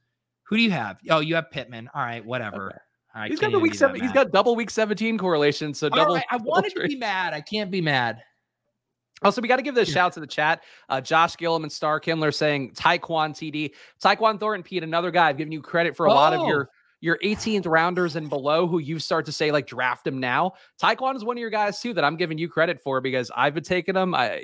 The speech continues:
Speaker 2: he, six percent
Speaker 1: I don't know.
Speaker 2: Tyquan, you're definitely more than the field, I would think.
Speaker 1: Yeah, I mean, Tyquan, the six percent, I mean, he's not getting drafted in, in every draft,
Speaker 2: Mm-hmm.
Speaker 1: um, which is nice. But yeah, he's been, he's been one of my favorite. I think I mentioned it last night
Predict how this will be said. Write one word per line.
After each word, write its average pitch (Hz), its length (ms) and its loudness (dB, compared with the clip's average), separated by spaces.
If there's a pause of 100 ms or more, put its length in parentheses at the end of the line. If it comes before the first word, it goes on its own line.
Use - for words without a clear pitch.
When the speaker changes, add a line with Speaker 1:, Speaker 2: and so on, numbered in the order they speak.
Speaker 2:
he, - 180 -16
six - 300 0
percent 302 460 -4
Speaker 1:
I 254 140 0
don't 277 60 -4
know. 247 80 4
Speaker 2:
Tyquan, 180 140 4
you're 156 100 -4
definitely 190 260 0
more 196 220 0
than 175 120 -4
the 156 60 -6
field, 180 280 -2
I 117 60 2
would 113 140 -8
think. 135 300 -10 (960)
Speaker 1:
Yeah, 185 360 2
I 220 80 -4
mean, 185 400 -10
Tyquan, 233 500 -8 (220)
the 185 100 -8
six 240 240 -6
percent, 196 420 2
I 156 40 -4
mean, 160 160 -4
he's 170 160 -6
not 214 180 2
getting 165 180 -6
drafted 127 520 -6
in, 110 240 -14 (100)
in 135 140 -8
every 120 260 -2
draft, 113 540 -2
Speaker 2:
Mm-hmm. 135 180 -4
Speaker 1:
um, 120 720 0 (160)
which 139 260 -4
is 127 140 -6
nice. 120 240 -2
But 147 160 -2
yeah, 214 140 4
he's 190 240 -12
been, 262 360 -4 (460)
he's - 180 -10
been 311 200 0
one 349 80 -2
of 320 60 -2
my 247 120 2
favorite. 190 380 -4
I 160 100 -2
think 247 180 -8
I 269 60 -2
mentioned 175 380 -6
it 143 80 -6
last 143 260 -2
night 143 260 -4